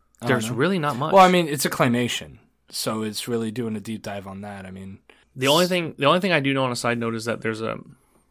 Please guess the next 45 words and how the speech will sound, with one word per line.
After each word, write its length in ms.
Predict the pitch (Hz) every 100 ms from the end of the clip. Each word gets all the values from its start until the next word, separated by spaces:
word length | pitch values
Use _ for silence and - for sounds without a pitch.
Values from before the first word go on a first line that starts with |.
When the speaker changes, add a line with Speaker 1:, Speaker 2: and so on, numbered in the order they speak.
| _ -
Speaker 2:
on 140 | 117 110
a 40 |
side 280 | - 120 123
note 120 | 120
when 120 | 110
it 60 | 117
comes 160 | 120 110
to 60 | -
claymation 480 | 113 107 107 110
is 100 | 104
that 120 | 104 107
there's 160 | 104
three 300 | - 123 135 139
brothers, 600 | 113 107 107 113 123 - _ _ _ _ _ _ _ _
I 40 | 123
think 100 | 147
it's 100 | 135
three 200 | - 139
brothers 540 | 131 110 117 135 - - _ _ _ -
in 140 | 127
L 240 | 113 107 104
A 260 | 117 147 _
that 200 | 113 110
do 220 | - 113
a 40 | 104
lot 280 | 104 104 104
of 60 |
the 60 | 104
claymation 540 | - 104 101 101 -
stuff. 380 | - - - _ _ _ _ _ -
Speaker 1:
Oh, 100 | 120
wow. 280 | 110 104 95 -
Speaker 2:
Yeah. 280 | 52 - - -
Like, 140 | 117
they 140 | 131 131
did 200 | 123 117
the 80 |
claymation 560 | 117 120 110 104 110 104
for 220 | 107 104
Elf 360 | 104 104 - -
and 200 | 104 101
things 200 | 104 98
like 120 | 104
that, 220 | - - -
so. 360 | - 55 -